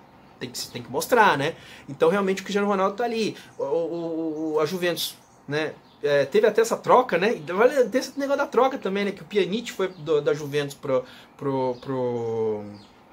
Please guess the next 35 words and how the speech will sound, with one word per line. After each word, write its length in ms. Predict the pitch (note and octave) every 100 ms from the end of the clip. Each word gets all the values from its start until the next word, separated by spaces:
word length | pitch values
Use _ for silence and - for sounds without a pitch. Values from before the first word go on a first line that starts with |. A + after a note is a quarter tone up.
| - -
pro 100 | D3
Barcelona 560 | D3+ D3+ F3+ D#3 G#3+ C4+
e 20 |
o 80 | C#4+
Arthur 400 | B3+ - A#3 B3+
veio 160 | A3+
do 60 | G#3+
Barcelona 520 | G3+ G#3 F#3 F3 G#3+
pra, 240 | G#3 G#3+ G#3 - -
pra 120 | - G3+
Juventus. 440 | B3 D3+ D#3+ D#3+
Tem 120 | G3
mais 220 | C4+ F#4
essa 200 | F4+ F#4
ainda, 220 | C4+ B3 - -
tem 100 | E3
mais 200 | F#3 A#3+
essa 200 | A#3+ B3+
ainda, 240 | G3+ F#3+ D3
cara. 240 | B2+ A#2 - - -
Então, 180 | F#3+ A#3+
quer 120 | C#4
dizer, 240 | A3+ F#3+ -
cara, 320 | A#3 D#3+ B2+
e 260 | D#3 A#3+
é 320 | F4 E4 D4+ C#4
Cristiano 360 | D4+ C4+ D#4
Ronaldo 300 | D#4 D4 C#4+
de 60 | C#4+
um 20 |
lado 140 | C#4
e 20 | C#4+
Messi 260 | C4+ C4+
do 80 | C#4+
outro. 240 | F#3+ -